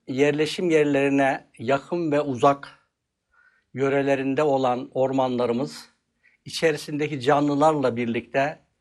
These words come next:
yanmakta, kül olmakta. Orman yangınlarımızın ana kaynağı insan. Ne yazık ki bu böyle.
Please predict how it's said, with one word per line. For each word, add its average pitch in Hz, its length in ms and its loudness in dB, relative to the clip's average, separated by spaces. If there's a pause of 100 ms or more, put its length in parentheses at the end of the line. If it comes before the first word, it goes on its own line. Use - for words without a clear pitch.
(200)
yanmakta, 120 920 0
kül 143 160 -6
olmakta. 98 600 -4 (1600)
Orman 156 360 2
yangınlarımızın 185 1200 0 (880)
ana 185 340 0
kaynağı 160 680 0 (500)
insan. 143 540 -2 (880)
Ne 160 80 2
yazık 160 300 2
ki 165 140 -6
bu 156 120 -2
böyle. 117 360 2